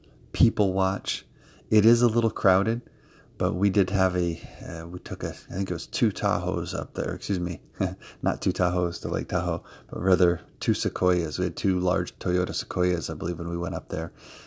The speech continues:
and they were packed to the hilt, and we had all kinds of stuff in 'em, and we were still able to get around the, the area up there. But it is a little bit slower paced,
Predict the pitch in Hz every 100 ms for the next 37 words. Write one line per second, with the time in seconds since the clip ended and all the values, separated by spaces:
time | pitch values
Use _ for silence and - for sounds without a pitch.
0 | - 98 87 82 90 90 90 - _ -
1 | 98 92 92 90 92 92 98 80 82 80
2 | 90 90 - 92 87 - 90 - 92 90
3 | - - - - 107 104 - 107 98 87
4 | 92 85 90 90 90 90 87 82 90 87
5 | 92 90 85 80 - - - - - -
6 | - 92 90 98 92 - - 92 95 87
7 | - - 101 95 92 107 131 139 -